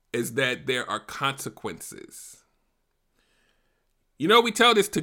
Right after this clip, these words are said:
li-, little kids, right? So I tell my little, my little daughter, "You can say, 'I'm sorry.'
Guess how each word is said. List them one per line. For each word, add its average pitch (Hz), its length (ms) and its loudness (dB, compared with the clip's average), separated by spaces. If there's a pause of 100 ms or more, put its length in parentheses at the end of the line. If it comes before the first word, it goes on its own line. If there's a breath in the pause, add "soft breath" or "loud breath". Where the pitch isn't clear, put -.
li-, 165 140 6
little 156 240 4
kids, 113 360 2
right? 120 260 0 (100)
So 196 100 -2
I - 40 0
tell 160 200 0
my 147 100 0
little, 131 340 -4
my 131 100 -2
little 131 180 -2
daughter, 98 380 -8 (2250)
"You 143 160 0
can 247 120 -4
say, 220 160 4
'I'm 139 140 2
sorry.' 170 440 0